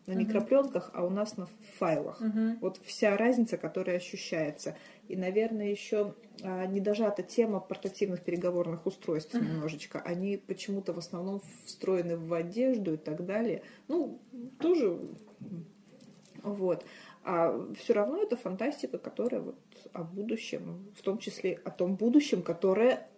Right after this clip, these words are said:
Speaker 1: нас еще вполне, может быть, ждет, если мы
Speaker 2: Мгм.
Speaker 1: это из соцсетей вылезем <laughs> и начнем работать, работать, учиться, учиться. <laughs> Вот. Ам, так, о, Молли Блэквотер.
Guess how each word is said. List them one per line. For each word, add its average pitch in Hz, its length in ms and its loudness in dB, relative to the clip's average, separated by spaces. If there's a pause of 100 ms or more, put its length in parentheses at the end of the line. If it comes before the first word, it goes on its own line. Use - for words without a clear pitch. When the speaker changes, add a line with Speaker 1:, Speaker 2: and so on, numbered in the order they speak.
(120)
Speaker 1:
нас 180 360 0
еще 262 180 2
вполне, 247 460 4
может 190 340 0
быть, 240 160 0
ждет, 262 440 6
если 214 240 0
мы 185 160 0
Speaker 2:
Мгм. - 20 0
Speaker 1:
это 170 200 -4 (280)
из 202 120 -2
соцсетей 240 480 10
вылезем 302 500 12
<laughs> - 640 8
и 339 40 10
начнем 285 420 12
работать, 277 460 12
работать, 262 440 10
учиться, 262 400 10
учиться. 262 460 8
<laughs> 453 1400 4
Вот. 214 440 4 (1200)
Ам, 202 920 -2 (380)
так, 196 280 -4 (280)
о, 226 200 6
Молли 226 420 4
Блэквотер. 202 600 -2